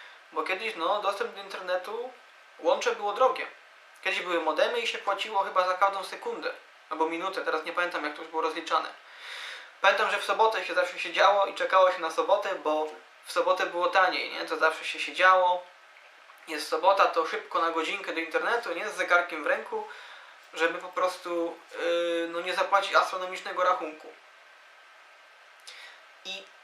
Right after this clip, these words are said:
teraz mamy taki problem, że internet jest po-, jest rzeczą powszechną. Każdy może mieć internet w domu, no i co inteligentniejsi ludzie kupują internet, y, dzieciakom. No i dzięki takim osobom mamy teraz masę dzieciaków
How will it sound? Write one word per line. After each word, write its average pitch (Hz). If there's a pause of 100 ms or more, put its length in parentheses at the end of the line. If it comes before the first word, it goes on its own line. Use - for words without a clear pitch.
teraz 254
mamy 254
taki 226
problem, 226
że 196
internet 214
jest 196
po-, 196
jest 190
rzeczą 185
powszechną. - (260)
Każdy 220
może 185
mieć 185
internet 175
w -
domu, 220 (840)
no 185
i 226 (140)
co 220
inteligentniejsi 214
ludzie 214
kupują 202 (680)
internet, 185
y, 180
dzieciakom. 185 (1120)
No 202
i 226
dzięki 226
takim 220
osobom 208
mamy 190
teraz 180
masę 180
dzieciaków 165